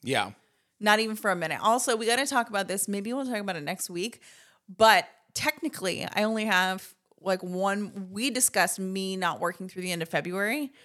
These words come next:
Speaker 2: but I just don't know if I'm ready to go back into the office yet.
Speaker 1: Well, I don't think you have to go back into the office, but I think every couple of weeks you could just expand your office
Speaker 2: Yeah.
Speaker 1: hours.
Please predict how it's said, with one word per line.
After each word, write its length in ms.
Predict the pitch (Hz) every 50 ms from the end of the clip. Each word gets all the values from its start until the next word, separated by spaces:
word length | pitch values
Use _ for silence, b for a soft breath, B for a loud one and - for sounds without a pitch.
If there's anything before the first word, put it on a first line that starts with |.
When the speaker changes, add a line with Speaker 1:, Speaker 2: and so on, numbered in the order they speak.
| b b b b b
Speaker 2:
but 100 | - - -
I 100 | - 170
just 200 | 214 277 294 -
don't 160 | - 220 190 151
know 100 | 165 165
if 80 | 180
I'm 160 | 156 - -
ready 260 | - 156 165 220 233 220
to 60 | -
go 160 | - 147 147
back 240 | - 147 127 - -
into 140 | 185 175 165
the 100 | - -
office 380 | 151 175 - - - - - -
yet. 340 | 127 98 92 - - - _ - B B B B B B -
Speaker 1:
Well, 120 | - 220 208
I 80 | 233
don't 140 | 311 403 294
think 140 | 214 185 165
you 80 | 160
have 100 | 156 147
to 60 | 127 139
go 100 | 147 139
back 260 | 139 139 147 147 -
into 140 | 135 127 123
the 140 | 107 107
office, 440 | 107 110 143 175 156 - 139 127 117 -
but 140 | - 135
I 160 | 127 127 143 151
think 340 | 143 - 147 127 123 120 131 -
every 580 | - 143 143 127 127 131 127 117 113 113 117 110 b b b b b b _ _
couple 320 | - 165 156 - 120 113
of 120 | 110 107
weeks 300 | 120 151 156 147 131 -
you 80 | - 127
could 140 | - 117 101
just 220 | 101 120 - - 110
expand 560 | 92 - - - - - 123 131 131 123 110
your 100 | 104 104
office 380 | 101 123 156 156 - 117 - 180
Speaker 2:
Yeah. 160 | 196 180 143 120
Speaker 1:
hours. 200 | 80 - 196